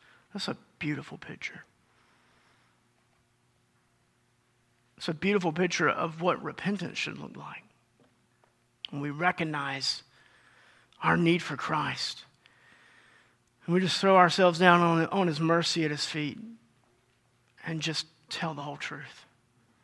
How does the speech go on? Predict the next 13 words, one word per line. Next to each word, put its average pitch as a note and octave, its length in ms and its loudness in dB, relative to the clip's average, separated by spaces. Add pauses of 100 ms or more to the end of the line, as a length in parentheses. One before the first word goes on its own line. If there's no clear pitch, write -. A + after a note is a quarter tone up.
(960)
And F3 80 -6
speak A3+ 400 2
of F#3 100 4
our E3 140 4
great E3 300 0
need D#3 400 -6
before E3 260 -8
Christ. C3 600 -8 (4000)
And D#3 160 0
verse F#3 220 2
thirty-four E3+ 720 -2 (1500)
is - 120 -12
beautiful. C#3+ 440 -8